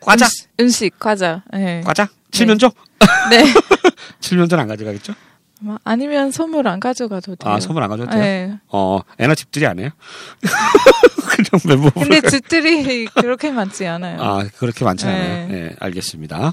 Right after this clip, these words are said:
Speaker 2: 음.
Speaker 1: 애나는 나중에 집들이 하면 뭐 제일 받고 싶어요?
Speaker 2: 음, 와인.
Speaker 1: 와인. 어, 와인 좋아하시는구나.
Speaker 2: <laughs>
Speaker 1: 알겠습니다. 예.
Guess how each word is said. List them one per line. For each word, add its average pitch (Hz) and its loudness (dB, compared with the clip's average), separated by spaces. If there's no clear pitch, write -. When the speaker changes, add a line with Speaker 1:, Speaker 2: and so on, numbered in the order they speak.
Speaker 2:
음. 170 -16
Speaker 1:
애나는 190 4
나중에 180 6
집들이 160 -2
하면 147 2
뭐 131 0
제일 123 -4
받고 95 -14
싶어요? 92 -16
Speaker 2:
음, 214 -6
와인. 185 -8
Speaker 1:
와인. 110 4
어, 92 0
와인 92 0
좋아하시는구나. 92 -2
Speaker 2:
<laughs> - -
Speaker 1:
알겠습니다. 87 2
예. 82 -6